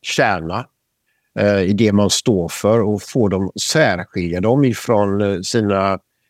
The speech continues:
konkurrenter eller kollegor, eh, och, eh, få dem att sticka ut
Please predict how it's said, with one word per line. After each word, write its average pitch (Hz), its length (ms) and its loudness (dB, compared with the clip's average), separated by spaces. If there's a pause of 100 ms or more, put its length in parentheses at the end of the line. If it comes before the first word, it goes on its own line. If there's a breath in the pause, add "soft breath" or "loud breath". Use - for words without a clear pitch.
(380)
konkurrenter 127 960 2
eller 117 240 2
kollegor, 110 640 0 (480)
eh, 104 560 0 (180)
och, - 480 -2
eh, 101 360 0
få 120 240 2
dem 98 120 -2
att 98 60 -2
sticka - 320 -4
ut 117 260 -2